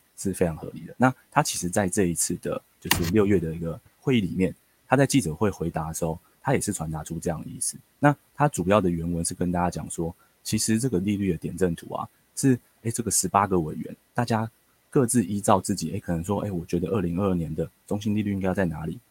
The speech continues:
二零二三年应该要在哪里，就是大家各自去投票的，并不是鲍威尔他去，就是能够去左右别人的投票。那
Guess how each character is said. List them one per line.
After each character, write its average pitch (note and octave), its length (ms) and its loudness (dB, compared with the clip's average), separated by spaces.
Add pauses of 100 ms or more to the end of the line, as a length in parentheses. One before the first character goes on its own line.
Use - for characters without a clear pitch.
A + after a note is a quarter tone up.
二 A#2 100 0
零 F#2+ 160 2
二 A2 60 0
三 G#2 120 2
年 E2+ 160 0
应 G2 60 -4
该 F#2+ 120 -2
要 F#2 60 2
在 F#2+ 140 4
哪 D#2 180 -6
里， - 80 -12 (160)
就 B2 120 0
是 - 20 -2
大 A#2+ 160 4
家 G#2 220 -2
各 G2+ 120 2
自 F2+ 120 -2
去 F2 160 -4
投 - 160 -8
票 - 260 -6
的， - 80 -20 (220)
并 C3+ 140 6
不 F2+ 160 -4
是 F2+ 300 2 (340)
鲍 F#2+ 120 2
威 G2 180 4
尔 C#2+ 80 -8
他 - 180 -6
去， F2 340 -6 (160)
就 F2+ 100 -10
是 E2+ 160 -8 (140)
能 E2+ 140 -4
够 G2+ 140 4
去 F#2 180 -4
左 C#2+ 240 -6
右 F2+ 180 0 (180)
别 D#2 140 -6
人 D2+ 80 -8
的 D#2 60 -8
投 - 160 -10
票。 - 200 -8 (380)
那 C#3+ 160 6